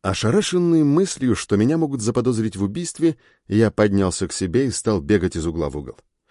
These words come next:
Ведь это меня видели с Чарльзом, упокоя Аман его душу, в медицинском центре. И именно я присутствовал при убийстве, и именно у меня сейчас в сейфе лежала его золотая пластинка и книга.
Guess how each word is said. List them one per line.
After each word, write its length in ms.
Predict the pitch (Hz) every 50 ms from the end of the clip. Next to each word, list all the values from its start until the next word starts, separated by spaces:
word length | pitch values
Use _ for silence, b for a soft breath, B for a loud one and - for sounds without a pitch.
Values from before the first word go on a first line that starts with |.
| b b b b
Ведь 180 | 90 80 - -
это 140 | 107 -
меня 380 | 101 98 104 107 107 120 165 165
видели 260 | 120 135 123 135 123
с 60 | 127
Чарльзом, 540 | - - - - 190 170 131 - 139 123 104 b b b b b b b
упокоя 500 | b 143 120 120 110 - 113 107 107 101
Аман 220 | 92 95 104 104 98
его 200 | 95 98 98 104
душу, 340 | 127 139 - - 151 123 b b b b b
в 100 | b 90
медицинском 640 | 104 131 143 120 127 120 - 143 120 - - 123 117
центре. 460 | - - - 73 67 - - - - _ b b b b b b
И 140 | b 95 101
именно 380 | 110 113 110 110 113 110 107 107
я 300 | 98 90 90 104 120 127
присутствовал 680 | - 117 104 - 127 123 - - - 127 120 135 139
при 160 | 120 - 120
убийстве, 600 | 127 123 110 113 160 156 110 - - - 87 - - b b b b b b b b
и 80 | - 135
именно 500 | - 151 151 135 143 143 139 135 139 - -
у 80 | 156 127
меня 360 | 131 131 131 131 135 135 120
сейчас 380 | - - 92 - 113 98 -
в 40 | - -
сейфе 320 | - 131 135 120 - 117
лежала 320 | 101 110 95 98 107 95
его 220 | 95 92 90 98 104
золотая 360 | 87 98 98 92 - 101 92
пластинка 560 | - 87 90 - - - 135 120 98 - 113
и 120 | 110 - 101
книга. 420 | - - 104 92 82 71 80 -